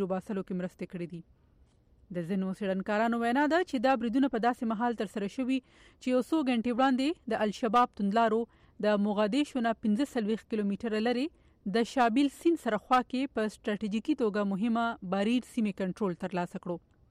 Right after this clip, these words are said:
همدومره ورځې وړاندې د سومالیا دفاع وزیر او د پوځ مشر چې د ترهګره ډلې داعش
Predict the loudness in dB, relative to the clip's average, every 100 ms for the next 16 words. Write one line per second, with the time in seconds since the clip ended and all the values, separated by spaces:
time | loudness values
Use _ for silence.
0 | _ _ _ _ _ 0 2 4 4 4
1 | 4 4 4 2 0 0 0 0 0 0
2 | 0 0 0 0 0 -2 -2 0 0 -2
3 | -2 -2 0 -4 -4 -6 -6 _ _ _
4 | -4 -2 0 0 2 2 2 2 2 2
5 | 0